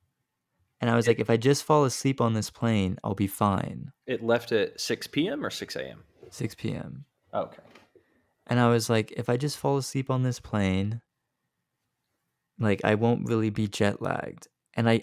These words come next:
Speaker 1: I couldn't even sleep for, like, ten minutes.
Speaker 2: Really?
Speaker 1: I just could not. I literally, I turned off the T V and had my eyes closed for, like, two hours and could not fall asleep.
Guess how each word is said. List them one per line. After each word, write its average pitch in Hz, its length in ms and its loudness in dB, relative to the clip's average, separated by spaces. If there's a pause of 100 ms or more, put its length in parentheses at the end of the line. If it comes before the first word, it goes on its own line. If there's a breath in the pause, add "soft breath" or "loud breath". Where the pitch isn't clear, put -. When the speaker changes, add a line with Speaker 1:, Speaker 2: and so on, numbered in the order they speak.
Speaker 1:
I 117 100 2
couldn't 131 320 2
even 123 200 4
sleep 107 300 -2
for, - 120 -6
like, 95 180 0
ten 95 220 -2
minutes. - 480 -8 (1120)
Speaker 2:
Really? 139 680 -2 (280)
Speaker 1:
I 117 100 2
just - 260 -4
could 123 140 0
not. 101 380 4
I 113 120 4
literally, 127 680 4 (140)
I - 80 -6
turned 127 340 0
off 123 300 2
the 113 240 -2
T 110 300 -2
V 98 460 0 (840)
and 107 140 -2
had 104 180 0
my 104 180 4
eyes 101 300 4
closed 107 360 0
for, 104 100 -4
like, 92 220 -2
two 107 320 6
hours - 420 0
and - 140 -8
could - 140 -10
not - 180 -10
fall - 180 -12
asleep. - 360 -14